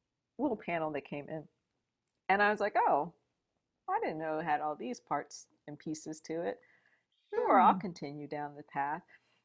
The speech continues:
Speaker 1: And so I did, and, and I was accepted into the executive training program for
Speaker 2: Mm-hmm.
Speaker 1: Macy's. And, you know, as a result of being in that program,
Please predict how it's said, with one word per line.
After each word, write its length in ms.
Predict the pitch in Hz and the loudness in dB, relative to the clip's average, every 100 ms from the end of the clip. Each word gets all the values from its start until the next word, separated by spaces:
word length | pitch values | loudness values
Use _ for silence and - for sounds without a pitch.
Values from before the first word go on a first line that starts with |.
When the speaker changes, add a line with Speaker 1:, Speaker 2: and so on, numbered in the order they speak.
| - | -6
Speaker 1:
And 160 | 202 | -2
so 160 | 214 226 | 6 10
I 100 | 208 | 10
did, 240 | 220 320 | 8 4
and, 220 | 262 214 185 | 4 2 -2
and 120 | 196 | 2
I 240 | 180 175 170 - | 4 2 -2 -4
was 140 | 180 | -2
accepted 420 | 180 185 185 208 | 0 2 2 2
into 260 | 185 196 185 | -2 -2 0
the 100 | 180 | 2
executive 480 | 180 175 175 175 180 | 2 4 2 2 -2
training 400 | - 196 202 190 | -2 -2 -2 -4
program 520 | 185 147 147 147 180 196 _ _ _ _ _ _ _ - 196 | -4 -2 0 0 -2 -6 _ _ _ _ _ _ _ -8 -2
for 100 | 196 | 0
Speaker 2:
Mm-hmm. 20 | |
Speaker 1:
Macy's. 640 | 190 180 185 180 175 185 - | 2 0 -2 0 0 -2 -4
And, 500 | 180 175 180 180 180 - _ _ _ - | 0 2 2 0 -6 -12 _ _ _ -4
you 100 | 220 | 4
know, 120 | 220 | 6
as 160 | 202 | 6
a 80 | 180 | 2
result 360 | 196 190 196 - | 0 6 6 6
of 60 | |
being 240 | 180 190 185 | 0 0 0
in 60 | 185 | -2
that 200 | 156 - | -2 0
program, 640 | 196 202 160 147 147 | 0 2 2 0 -2